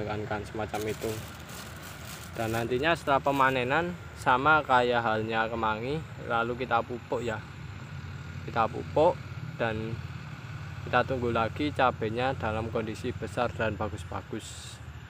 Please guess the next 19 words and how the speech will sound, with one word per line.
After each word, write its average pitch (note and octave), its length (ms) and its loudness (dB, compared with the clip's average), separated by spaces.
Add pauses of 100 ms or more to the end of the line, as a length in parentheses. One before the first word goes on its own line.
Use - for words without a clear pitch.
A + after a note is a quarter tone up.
(640)
Oke C3+ 80 4
kan D#3+ 240 6
kawan, D#3+ 320 8
itu C#3+ 160 0
dulu B2+ 240 2
informasi B2+ 640 0
mengenai A#2+ 400 -2
kegiatan A2+ 480 -4
saya, C#3 560 -2 (400)
eh, G#2+ 380 -4 (100)
tentang A2 400 0
pemanenan A2 560 0
cabai A2 320 2
keriting. C#3+ 560 0 (1040)
Dan A2+ 80 0
alhamdulillah A2+ 560 6
sudah B2 240 0
dapat A2 320 2
segini. A#2+ 560 -2